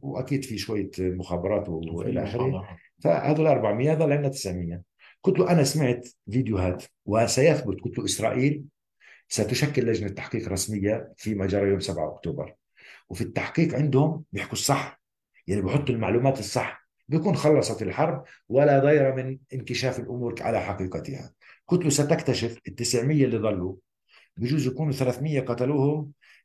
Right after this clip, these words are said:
Speaker 1: المدنيين اللي دخلوا دشعوا ورا المقاومة". أنا قلت له: "أنا سمعت واحد فيديو بيحكي، بقول: 'أنا قتلت ثلاث بإيدي بالسكينة لأنه قتلوا أخوتي اثنين، وراح أقتل كمان.'"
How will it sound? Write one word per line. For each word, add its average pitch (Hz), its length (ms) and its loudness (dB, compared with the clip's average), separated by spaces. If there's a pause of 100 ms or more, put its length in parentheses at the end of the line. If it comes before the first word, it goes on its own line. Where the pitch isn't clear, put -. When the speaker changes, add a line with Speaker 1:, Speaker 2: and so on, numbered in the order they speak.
Speaker 1:
المدنيين 117 680 -4
اللي 120 160 -2
دخلوا 131 380 -2
دشعوا 127 400 0
ورا 131 120 2
المقاومة". 107 560 -6 (1000)
أنا 156 140 2
قلت 135 200 -4
له: 143 80 0
"أنا 139 100 -2
سمعت 120 300 -4
واحد 110 200 0
فيديو 107 320 -8
بيحكي، - 240 -10
بقول: 135 280 -4
'أنا 139 180 -2
قتلت 160 380 -2
ثلاث 185 300 2
بإيدي 151 360 0
بالسكينة 180 680 -2
لأنه 185 260 -2
قتلوا 190 300 0
أخوتي 175 260 -4
اثنين، 170 400 -6 (320)
وراح 170 180 2
أقتل 202 260 0
كمان.'" 156 380 0